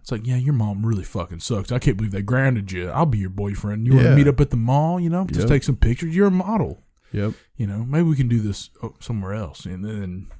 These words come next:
Speaker 1: next thing you know, you're just getting transported, dude.
Speaker 2: And that's the reality of it. And so Patterson found out about him just from living in. And so what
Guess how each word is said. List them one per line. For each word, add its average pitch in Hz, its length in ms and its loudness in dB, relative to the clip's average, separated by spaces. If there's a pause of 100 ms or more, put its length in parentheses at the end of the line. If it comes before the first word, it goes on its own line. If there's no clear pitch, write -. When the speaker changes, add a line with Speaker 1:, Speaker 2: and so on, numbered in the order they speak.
Speaker 1:
next 104 220 -8
thing 120 120 -2
you 127 120 -2
know, 160 220 -2
you're 101 180 -2
just 90 280 -6
getting 104 220 -6
transported, 92 720 -4
dude. 95 320 -8 (800)
Speaker 2:
And 131 160 4
that's 135 240 2
the 143 100 2
reality 113 480 2
of 95 140 -4
it. 98 40 -6
And 107 120 -6
so 113 420 -2 (400)
Patterson 147 540 4
found 113 280 -2
out 107 120 0
about 104 260 -2
him 101 160 -6
just 120 140 -4
from 107 160 -2
living 117 260 -2
in. 87 300 -6 (180)
And 98 260 -6
so 113 140 -4
what 120 220 0